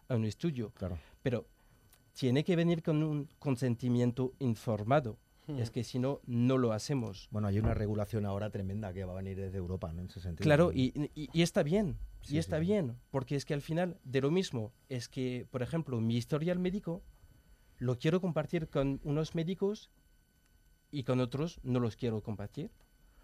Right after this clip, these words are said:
Speaker 1: O de lo mismo, hoy lo quiero compartir con un médico y mañana lo quiero
Speaker 2: Ujú.
Speaker 1: compartir.
Speaker 3: Claro.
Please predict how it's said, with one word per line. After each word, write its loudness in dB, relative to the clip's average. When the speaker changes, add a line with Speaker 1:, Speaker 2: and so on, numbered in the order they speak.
Speaker 1:
O 4
de 6
lo 6
mismo, 2
hoy 2
lo 2
quiero 0
compartir -2
con 2
un 4
médico 2
y 4
mañana 2
lo 0
quiero 0
Speaker 2:
Ujú. -6
Speaker 1:
compartir. -4
Speaker 3:
Claro. -4